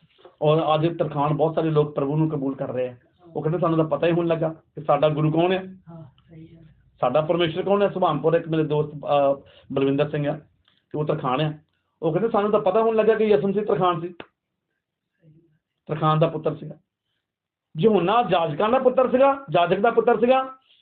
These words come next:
Speaker 1: ਤੇ ਪ੍ਰਭੂ ਯਿਸੂ ਮਸੀਹ ਕਿਹਦਾ ਪੁੱਤਰ ਸੀ? ਤਰ-, ਤਾਂ ਇਹ ਤਾਂ ਮਨੁੱਖ ਦਾ ਪੁੱਤਰ ਕਹਿੰਦਾ। ਮਨੁੱਖ ਦੇ ਪੁੱਤਰ ਦੇ ਬਾਰੇ ਲੋਕੀ ਕੀ ਕਹਿੰਦੇ ਆ? ਲੋਕੀ ਕਹਿੰਦੇ ਕਿ ਪ੍ਰਭੂ ਯਿਸੂ ਮਸੀਹ ਕੀ ਆ? ਤਰਖਾਣ ਆ। ਪਰ ਚੇਲਿਆਂ ਕੋਲ ਕੀ ਪੁੱਛਿਆ ਪ੍ਰਭੂ ਨੇ? "ਮੈਂ ਕੌਣ ਆ?"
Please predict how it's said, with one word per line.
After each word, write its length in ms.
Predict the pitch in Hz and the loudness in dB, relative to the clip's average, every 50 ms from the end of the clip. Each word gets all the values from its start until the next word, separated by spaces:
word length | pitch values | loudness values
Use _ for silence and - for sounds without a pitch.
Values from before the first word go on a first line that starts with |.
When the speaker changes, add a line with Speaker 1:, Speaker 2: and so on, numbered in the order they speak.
| _ _ _ _ | _ _ _ _
Speaker 1:
ਤੇ 100 | 180 180 | 2 2
ਪ੍ਰਭੂ 220 | 160 185 185 175 | 2 0 -2 0
ਯਿਸੂ 280 | 180 180 180 - 196 196 | 2 0 0 0 0 -2
ਮਸੀਹ 160 | 196 202 202 | -2 0 0
ਕਿਹਦਾ 180 | 214 208 208 | 2 2 2
ਪੁੱਤਰ 280 | 208 202 - 202 190 160 | 0 0 -2 -2 -2 -4
ਸੀ? 100 | 165 202 202 - _ _ _ _ - _ _ - - 160 | -6 -12 -14 -16 _ _ _ _ -20 _ _ -18 -10 -8
ਤਰ-, 120 | 151 147 - - | -8 -8 -8 -2
ਤਾਂ 160 | - 139 135 147 | 0 0 0 2
ਇਹ 60 | 156 | 2
ਤਾਂ 80 | 180 | 2
ਮਨੁੱਖ 280 | 175 160 151 147 151 180 | 2 2 0 0 0 0
ਦਾ 100 | 170 180 | 0 0
ਪੁੱਤਰ 280 | 165 165 170 160 160 151 | 0 -2 -6 -6 -6 -4
ਕਹਿੰਦਾ। 200 | 151 156 175 196 | -2 -2 -2 -2
ਮਨੁੱਖ 300 | 196 175 160 156 156 170 | 0 0 -2 -2 -2 -2
ਦੇ 100 | 165 165 | -4 -4
ਪੁੱਤਰ 240 | - 156 156 160 | -6 -8 -8 -6
ਦੇ 60 | 151 147 | -2 0
ਬਾਰੇ 160 | 143 143 147 | 0 0 2
ਲੋਕੀ 280 | 147 143 139 143 151 | 0 -2 -4 -4 -8
ਕੀ 140 | 135 139 139 | -8 -8 -8
ਕਹਿੰਦੇ 340 | 120 - - 113 120 127 120 | -8 -8 -12 -10 -6 -6 -6
ਆ? 80 | 117 120 - _ _ _ _ _ _ _ _ _ _ _ | -6 -8 -14 _ _ _ _ _ _ _ _ _ _ _
ਲੋਕੀ 260 | 127 123 123 123 151 151 | -8 -6 -6 -6 -6 -6
ਕਹਿੰਦੇ 260 | 156 143 139 147 - | -4 -2 -2 -2 -2
ਕਿ 80 | 127 | -2
ਪ੍ਰਭੂ 220 | 135 - 151 165 160 | -2 -2 0 0 2
ਯਿਸੂ 240 | 156 151 147 151 160 | 2 2 0 0 -2
ਮਸੀਹ 180 | 156 151 156 | -2 -2 -2
ਕੀ 140 | 156 180 185 | -2 0 0
ਆ? 240 | 196 220 240 - - - _ _ _ _ _ _ _ _ _ | 0 0 -2 -8 -14 -18 _ _ _ _ _ _ _ _ _
ਤਰਖਾਣ 380 | - 147 - - 127 123 139 156 | -6 -6 -4 -2 -2 0 0 0
ਆ। 120 | 156 160 151 113 107 _ _ _ _ 190 180 _ _ 165 _ _ _ _ _ _ _ _ _ _ _ _ _ _ _ _ _ _ | -2 -2 -4 -8 -16 _ _ _ _ -20 -20 _ _ _ _ _ _ _ _ _ _ _ _ _ _ _ _ _ _ _ _ _
ਪਰ 140 | - 180 160 | -4 -4 0
ਚੇਲਿਆਂ 240 | 160 208 208 233 240 | 0 0 0 2 2
ਕੋਲ 120 | 254 269 | 2 2
ਕੀ 120 | 262 262 269 | 4 2 2
ਪੁੱਛਿਆ 220 | 247 247 254 262 | 2 2 2 2
ਪ੍ਰਭੂ 240 | 262 254 247 233 233 | 4 4 4 4 4
ਨੇ? 80 | 233 233 240 - - _ 156 | 0 -2 -4 -10 -16 _ -2
"ਮੈਂ 160 | 160 175 180 | 0 0 0
ਕੌਣ 280 | 156 156 151 160 180 | 2 2 2 2 2
ਆ?" 100 | 185 147 | 0 -2